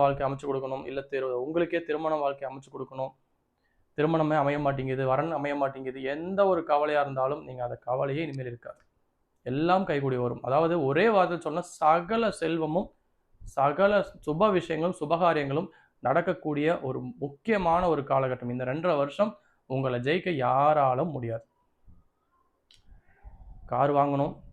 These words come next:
ரொம்ப நாளா ஆசைப்பட்டுட்டு இருக்கேன், கார் வாங்க முடியல, அற்புதமான டைம், வாங்கிருவீங்க.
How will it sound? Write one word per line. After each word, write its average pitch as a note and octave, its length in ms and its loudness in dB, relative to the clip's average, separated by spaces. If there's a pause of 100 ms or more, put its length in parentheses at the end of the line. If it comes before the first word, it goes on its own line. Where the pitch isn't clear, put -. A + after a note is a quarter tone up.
(340)
ரொம்ப C3 200 -2
நாளா D3+ 220 6
ஆசைப்பட்டுட்டு C#3 400 -2
இருக்கேன், C#3 240 -6
கார் C#3 200 2
வாங்க C#3 200 0
முடியல, C3 260 -4 (960)
அற்புதமான C#3 640 -4
டைம், - 160 -12 (100)
வாங்கிருவீங்க. A#2+ 480 -2